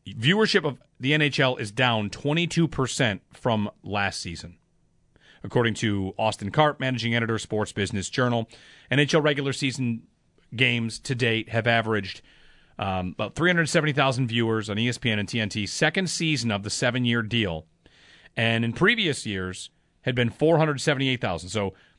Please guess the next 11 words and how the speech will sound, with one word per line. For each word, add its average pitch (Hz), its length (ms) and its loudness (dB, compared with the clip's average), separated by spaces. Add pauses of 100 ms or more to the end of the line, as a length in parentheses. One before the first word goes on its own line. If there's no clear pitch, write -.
(280)
ratings 185 480 2
are 156 120 2
down. 110 440 -2 (500)
And 131 360 0 (500)
I 156 80 -2
don't 208 440 4
have 113 680 0 (320)
a, 117 340 0 (180)
"Well, 151 400 4
it's - 120 -8
because," 104 800 -2